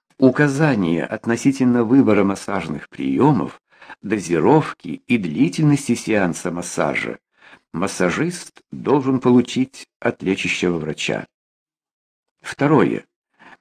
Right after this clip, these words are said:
В зависимости от показаний может быть назначен массаж только брюшной стенки,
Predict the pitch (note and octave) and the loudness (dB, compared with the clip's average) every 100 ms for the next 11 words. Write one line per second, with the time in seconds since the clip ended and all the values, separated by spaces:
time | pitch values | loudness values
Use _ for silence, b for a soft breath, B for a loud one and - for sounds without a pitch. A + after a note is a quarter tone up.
0 | _ _ C2 - C3+ F3+ F3 D#3+ D#3 - | _ _ -10 0 4 4 4 2 0 -4
1 | - C#3+ C3+ C3+ B2 A2 E3 D3 D2+ A#1+ | -2 -2 -2 0 0 2 2 2 0 -2
2 | - B B B - G#2+ D3+ D3+ C3 D3+ | -8 B B B -2 0 0 0 0 4
3 | C3+ A2 B2 C3+ A#2+ A2+ A2 - A#2 - | 4 2 -2 -2 0 2 0 0 -2 -4
4 | - _ G#2 C#3+ D#3+ - C3+ C3 C3 - | -10 _ 4 4 4 0 2 2 2 0
5 | A#2+ A#2+ - - F#2+ C2 - - A1+ | -2 -2 -4 0 2 0 -8 -14 -14